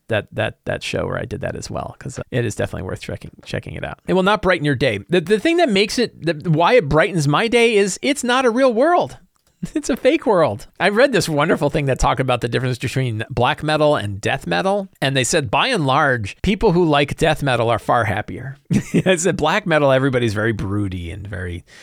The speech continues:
dark, and they sort of are in character the whole time. Where death metal, it's like,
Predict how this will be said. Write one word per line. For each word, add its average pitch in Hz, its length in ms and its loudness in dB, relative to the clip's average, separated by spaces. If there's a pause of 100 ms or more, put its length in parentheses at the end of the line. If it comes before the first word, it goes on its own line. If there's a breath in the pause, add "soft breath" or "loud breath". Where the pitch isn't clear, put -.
(200 loud breath)
dark, 98 260 -2
and 101 80 -2
they 98 80 -2
sort 131 200 0
of 107 80 0
are 110 220 -2
in 135 240 0
character 113 480 0
the 92 120 -4
whole 98 180 -2
time. 101 320 -6
Where 113 160 -4
death 233 260 0
metal, 143 360 2
it's 123 140 -2
like, 107 320 -4